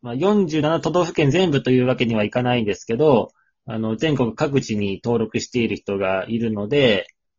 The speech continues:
あの、お近くの牧師に声かけるのもいいですし、またオンラインで、まあ、今回もオンラインでラジオに出演させてもらってるんですけど、オンラインで、あの、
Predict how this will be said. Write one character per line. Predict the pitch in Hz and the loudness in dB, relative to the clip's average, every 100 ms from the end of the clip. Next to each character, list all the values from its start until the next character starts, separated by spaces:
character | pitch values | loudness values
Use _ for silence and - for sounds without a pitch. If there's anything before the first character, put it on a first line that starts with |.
| _ | _
あ | 113 | -12
の、 | 101 98 95 | -8 -6 -4
お | 117 | -4
近 | - 139 | 0 0
く | 123 131 | 2 2
の | 123 117 113 - - _ _ | 4 4 2 0 -12 _ _
牧 | 120 110 117 | -12 -6 -6
師 | - 139 | -4 -4
に | 156 143 101 - _ _ _ | -2 -2 -2 -6 _ _ _
声 | - 131 | -2 -2
か | 110 107 | 0 -2
け | 117 | -2
る | 104 | -2
の | 95 | -4
も | 92 87 | -6 -4
い | 120 | -4
い | |
で | 107 92 | -4 -6
す | - | -8
し、 | - 147 117 - _ _ _ _ - | -4 0 0 -2 _ _ _ _ -14
ま | 120 | -6
た | - 110 107 | 0 0 2
オ | 143 | 0
ン | 160 | 4
ラ | 165 | 4
イ | 139 | 4
ン | 104 | 2
で、 | 87 82 - _ | -2 -8 -12 _
ま | 135 | 0
あ、 | |
今 | 208 226 | 4 6
回 | 139 | 6
も | 110 | 6
オ | 143 | 4
ン | 143 | 6
ラ | 139 | 6
イ | 110 | 4
ン | |
で | 98 92 98 | 0 -4 -2
ラ | 117 | -2
ジ | 107 | -2
オ | |
に | 95 | -4
出 | - 117 | -6 -4
演 | 107 | -2
さ | 107 | -4
せ | - | -4
て | 110 | -4
も | |
ら | 104 | -4
っ | 104 | -4
て | 113 | -4
る | 104 | -6
ん | |
で | 87 | -6
す | - | -12
け | - | -6
ど、 | 113 120 87 - | 0 2 0 -2
オ | 151 | -2
ン | 165 | 2
ラ | 160 | 4
イ | 139 | 4
ン | 101 | 0
で、 | 92 90 - _ _ _ _ | -2 -6 -10 _ _ _ _
あ | 107 | -16
の、 | 92 90 87 87 87 95 | -12 -12 -12 -12 -12 -14